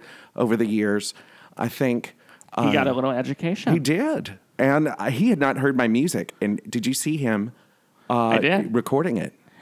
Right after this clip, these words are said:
Speaker 2: And then Dan was doing the little, uh, kinda like the, the,
Speaker 1: Everyone
Speaker 2: uh,
Speaker 1: was doing the lighter.
Speaker 2: candle thing, the
Speaker 1: Yeah,
Speaker 2: lighter thing.
Speaker 1: with their phones.
Speaker 2: Yes.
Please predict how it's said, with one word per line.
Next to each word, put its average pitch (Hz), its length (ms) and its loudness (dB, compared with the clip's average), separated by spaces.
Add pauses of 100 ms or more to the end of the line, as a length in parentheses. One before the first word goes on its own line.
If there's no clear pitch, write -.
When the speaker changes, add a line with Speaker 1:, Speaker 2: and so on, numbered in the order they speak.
Speaker 2:
And 156 120 4
then 151 200 2
Dan 156 380 2
was 143 160 0
doing 131 300 0
the 127 100 0
little, 120 440 0
uh, 101 260 -2
kinda 135 280 -4
like 110 220 -4
the, 110 260 -4
the, 101 160 -4
Speaker 1:
Everyone 160 380 4
Speaker 2:
uh, - 40 2
Speaker 1:
was 151 100 -2
doing 143 180 2
the 127 80 2
lighter. 113 420 4
Speaker 2:
candle - 140 2
thing, 104 380 -6
the 117 100 -4
Speaker 1:
Yeah, 120 140 4
Speaker 2:
lighter 151 120 0
thing. 104 420 -4
Speaker 1:
with 117 120 0
their 110 140 0
phones. 117 480 -2
Speaker 2:
Yes. 160 600 0